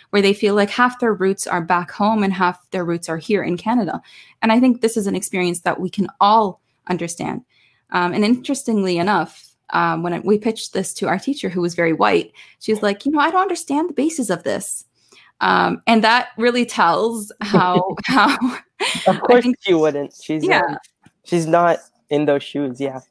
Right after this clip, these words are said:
Speaker 1: Yeah. And we had to, like, really fight for it and tell her,
Speaker 2: Right,
Speaker 1: you know,
Speaker 2: right.
Speaker 1: "This is so important. This is
Speaker 2: Mm-hmm.
Speaker 1: exactly how we all feel." She's like, "Really? Are you sure? Like, this is what you guys wanna do?" And I'm like, "Yes, this is gonna resonate with a lot of people."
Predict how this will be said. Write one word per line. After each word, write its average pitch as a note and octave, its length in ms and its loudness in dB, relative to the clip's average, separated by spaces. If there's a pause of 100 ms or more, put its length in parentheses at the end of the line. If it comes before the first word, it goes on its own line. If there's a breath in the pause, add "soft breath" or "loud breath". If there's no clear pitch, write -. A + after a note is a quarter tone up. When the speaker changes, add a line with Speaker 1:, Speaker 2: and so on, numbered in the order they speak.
Speaker 1:
Yeah. C4+ 240 0
And A3 120 0
we A#3 100 4
had C4 280 -2
to, D#4+ 120 -2
like, A3 200 -2
really C4+ 380 2
fight - 340 -4
for - 200 -2
it - 100 -2
and G#3 120 -6
tell - 100 4
her, C4+ 100 4
Speaker 2:
Right, C4+ 80 0
Speaker 1:
you A3 60 -2
know, G3+ 80 0
Speaker 2:
right. G#3 80 0
Speaker 1:
"This C#4+ 160 -4
is - 140 0
so A#3+ 240 0
important. C4 500 0
This G#3 160 -4
is A#3 120 0
Speaker 2:
Mm-hmm. G#3 80 -4
Speaker 1:
exactly A#3 440 -2
how B3 160 2
we A#3+ 160 2
all A3+ 220 4
feel." A#3 360 -2 (360 loud breath)
She's C4 180 -4
like, B3+ 220 -2
"Really? D4+ 420 -2 (400)
Are C4 80 2
you C#4+ 140 2
sure? E4+ 320 0
Like, G3 220 0
this A#3 140 -6
is B3 140 -2
what B3 100 0
you A#3+ 120 0
guys A#3 180 0
wanna A#3 180 2
do?" C4 180 0
And F#3+ 100 -2
I'm F#3+ 80 0
like, G3 240 -2
"Yes, G#3 300 0
this A3+ 140 -2
is A#3 100 -4
gonna A#3+ 160 0
resonate G3+ 340 0
with F#3 120 0
a F#3+ 60 2
lot F3+ 180 2
of G3 80 -2
people." G#3 400 0